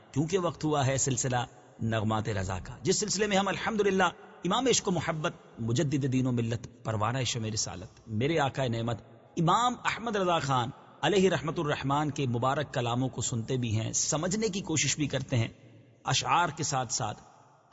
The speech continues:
ہر شعر کے ساتھ ساتھ اس کی شرح بیان کرنے کی بھی ہم کوشش کرتے ہیں،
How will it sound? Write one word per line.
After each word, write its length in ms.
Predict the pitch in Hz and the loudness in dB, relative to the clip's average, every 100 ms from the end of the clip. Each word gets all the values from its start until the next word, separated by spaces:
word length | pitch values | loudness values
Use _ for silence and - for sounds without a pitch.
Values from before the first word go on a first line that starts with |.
| - | -2
ہر 120 | 247 269 | 0 4
شعر 280 | - 214 220 | 4 6 4
کے 80 | 214 | 4
ساتھ 320 | 196 160 143 | 0 0 -2
ساتھ 220 | - 147 139 | -2 -4 -2
اس 140 | - | -4
کی 80 | 147 | -2
شرح 260 | 139 139 | 0 0
بیان 280 | 139 131 127 | 0 0 -2
کرنے 280 | 127 120 120 | -2 -4 -2
کی 100 | 135 | -2
بھی 120 | 117 | -2
ہم 80 | 120 | -4
کوشش 340 | 117 107 113 | -4 -6 -6
کرتے 260 | - 107 | -8 -10
ہیں، 100 | 110 | -8